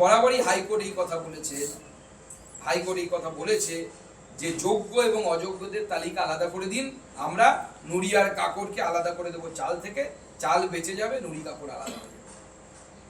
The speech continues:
রাজ্য সরকার ধানাই পানাই করে শেষ পর্যন্ত সেটা দিতে বাধ্য হয়েছে। তাই পরীক্ষার বা যে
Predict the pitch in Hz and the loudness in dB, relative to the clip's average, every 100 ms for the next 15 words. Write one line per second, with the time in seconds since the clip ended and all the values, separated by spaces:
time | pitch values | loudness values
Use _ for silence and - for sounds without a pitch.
0 | - 147 180 185 196 190 190 185 135 147 | -6 -4 -2 0 0 2 0 -2 -4 -2
1 | 180 185 175 165 170 170 156 160 202 247 | -2 -2 -2 -2 -2 -4 -8 -4 -2 -4
2 | - - - - 196 214 - 208 180 190 | -6 -18 -20 -8 -2 0 -2 -8 -10 -10
3 | 185 175 165 165 139 135 160 - - - | -10 -10 -10 -12 -12 -12 -12 -12 -14 -16
4 | - - - - - - - - - 156 | -16 -16 -18 -18 -20 -20 -20 -20 -4 0
5 | 175 170 190 233 - 226 226 226 226 170 | 0 0 -4 -4 -4 2 4 4 2 -2
6 | 156 185 | -2 -2